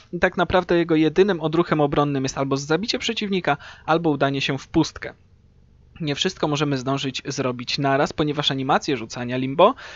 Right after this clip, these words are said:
są, no, dosyć długie. Jedyne co, to tylko możemy zrobić shift, ale i to nie zawsze może nam się udać w czasie, więc jakikolwiek,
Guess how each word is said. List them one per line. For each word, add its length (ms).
są, 420
no, 260
dosyć 360
długie. 360
Jedyne 440
co, 200
to 120
tylko 260
możemy 300
zrobić 360
shift, 380
ale 220
i 120
to 300
nie 160
zawsze 320
może 220
nam 140
się 140
udać 260
w 60
czasie, 300
więc 340
jakikolwiek, 1400